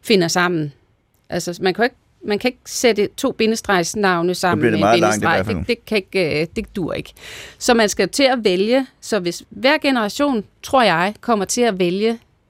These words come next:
Speaker 1: deres eget efternavn.
Speaker 2: Indtil det hele skifter igen, og det bliver meget, meget fint at have heddet Jensen ubrudt siden
Speaker 1: Ja.
Speaker 2: et eller andet, ikke?
Speaker 1: Jo, jo.
Speaker 2: Ja.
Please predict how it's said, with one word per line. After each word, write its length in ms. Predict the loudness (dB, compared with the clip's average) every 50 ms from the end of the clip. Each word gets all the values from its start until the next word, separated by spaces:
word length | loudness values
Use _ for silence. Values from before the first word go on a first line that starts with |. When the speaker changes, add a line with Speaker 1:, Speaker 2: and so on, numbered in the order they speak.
| _ _ _ _ _ _
Speaker 1:
deres 180 | -6 -6 -4 -2
eget 240 | -2 -2 -2 -2 -4
efternavn. 400 | -4 -6 -8 -8 -8 -8 -10 -14 -18 _ _ _ _ _ _ _ _ _ _ _ _ _ -20 -20 _ _ _ _ _ _ 2
Speaker 2:
Indtil 300 | 4 4 4 4 4 4
det 80 | 6 6
hele 180 | 6 4 2
skifter 360 | 2 2 2 2 2 2 0 0
igen, 320 | 2 2 2 2 2 0 -4 _ _ _ _ _ _ _ 0
og 100 | 2 2
det 100 | 4 4
bliver 140 | 2 2 2
meget, 200 | 4 4 4 4
meget 180 | 4 2 0 0
fint 440 | -2 -6 -6 -6 -10 -16 -18 -18 -18 _ _ -2
at 100 | 0 2
have 120 | 2 2 2
heddet 300 | 2 2 2 2 2 0
Jensen 360 | 0 0 0 -2 -4 -6 -10 _ _ _ _ _ _ _
ubrudt 480 | 2 2 2 2 0 -6 -6 -6 -10 -18 _ _ -20 -10
siden 400 | -6 -4 0 2 4 4 4 2
Speaker 1:
Ja. 40 | 2 2
Speaker 2:
et 20 |
eller 200 | 2 2 2 0
andet, 280 | 0 0 0 0 2 2
ikke? 120 | 0 0 -4 -10 -4
Speaker 1:
Jo, 120 | -2 -2
jo. 160 | -2 -2 -4 -8 -12 -20 -20 -20 -18
Speaker 2:
Ja. 60 | -18